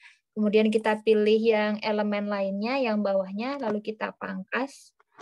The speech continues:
ke kanan. Yang bawah bagian background juga sama, kita juga akan pangkas ke kanan. Nah, seperti itu cara memangkasnya.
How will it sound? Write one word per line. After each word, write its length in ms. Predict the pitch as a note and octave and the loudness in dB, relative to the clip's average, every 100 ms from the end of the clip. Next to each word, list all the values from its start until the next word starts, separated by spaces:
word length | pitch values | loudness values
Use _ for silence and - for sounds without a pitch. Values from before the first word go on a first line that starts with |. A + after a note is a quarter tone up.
| - | -4
ke 160 | - C#4 | 2 2
kanan. 400 | C#4 G3+ F3+ F3 - _ - - _ | 2 -2 -4 -8 -18 _ -20 -20 _
Yang 240 | A3+ A3 A3 | 4 4 6
bawah 320 | G#3+ C4 C#4+ | 6 6 6
bagian 560 | A#3+ A3+ A3 G#3+ G#3+ G3+ | 4 4 6 4 4 2
background 400 | G#3 C#4 C#4+ A#3 | 0 0 0 2
juga 160 | G#3 | 2
sama, 560 | G#3 F#3+ F#3 F#3 A3 C4 _ _ | 0 -2 -4 -4 -4 -6 _ _
kita 400 | G#3+ G#3+ - G#3 | -8 -6 -2 0
juga 400 | G3+ G3 G#3 - | 0 0 -2 -2
akan 240 | - G3 G3 | -4 -6 -4
pangkas 920 | F#3+ F#3 F#3 G3 A3+ D4 - - - _ _ _ _ _ _ _ _ _ _ - | -4 -4 -4 -2 0 0 -6 -18 -20 _ _ _ _ _ _ _ _ _ _ 0
ke 320 | A3 A3+ A3 | 4 4 2
kanan. 580 | G#3+ F#3+ F3+ F3+ F3 F3 | 0 -4 -4 -4 -6 -6
Nah, 300 | G3 - F#3+ | -8 -8 -10
seperti 540 | F#3+ G#3+ G3 G3 - G3 | -12 -10 -8 -6 -8 -8
itu 180 | - F#3+ | -8 -8
cara 320 | G3 F#3 F#3 | -6 -6 -6
memangkasnya. 1200 | F#3 F#3 F3+ F3+ - F#3 - F#3 F#3 F#3 A#3+ | -6 -6 -8 -12 -16 -20 -10 -4 -4 -2 -4